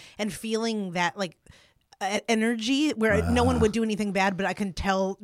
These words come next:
Speaker 1: you just see it in their eyes, and I'm like,
Speaker 2: Oh
Speaker 1: "Oh,
Speaker 2: my
Speaker 1: this is, like,
Speaker 2: gosh.
Speaker 1: kinda weird."
Speaker 2: Well,
Speaker 1: Yeah.
Speaker 2: and see, I'm not around that. I'm not around that. I'm not around dads a lot. The
Speaker 1: Mm-hmm.
Speaker 2: only dad I really do know, uh, closely is my business partner, Steven,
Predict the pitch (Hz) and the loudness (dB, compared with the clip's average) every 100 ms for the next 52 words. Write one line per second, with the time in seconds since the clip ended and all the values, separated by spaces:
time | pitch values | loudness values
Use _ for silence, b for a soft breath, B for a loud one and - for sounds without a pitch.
0 | 170 - 214 214 226 302 277 240 220 180 | -16 -8 -4 0 2 6 8 8 6 8
1 | 214 202 220 214 214 208 127 - 269 254 | 8 8 4 2 2 8 10 10 10 10
2 | - 120 - 262 220 262 220 196 214 214 | 10 10 8 6 6 6 6 8 8 8
3 | - 214 180 B B - 147 185 202 151 | 2 0 -2 B B 2 4 6 8 8
4 | 120 120 120 92 69 65 - 131 147 123 | 8 6 4 2 -2 -6 -4 0 2 4
5 | 98 90 80 95 131 143 160 135 90 78 | 2 2 0 2 4 6 6 4 4 2
6 | 80 90 78 76 254 247 247 147 147 156 | 0 -2 -2 -2 0 0 2 4 4 4
7 | 123 120 113 101 110 113 98 110 117 123 | 4 6 6 6 4 0 0 0 0 0
8 | 135 151 147 - _ - 92 101 - 117 | 0 0 -4 -12 _ -12 -10 -6 4 4
9 | 117 151 147 131 104 101 90 95 92 98 | 4 2 -2 -2 0 0 0 0 0 0
10 | 98 90 98 - - 101 101 117 | -2 -2 -2 -2 -2 -2 -2 -4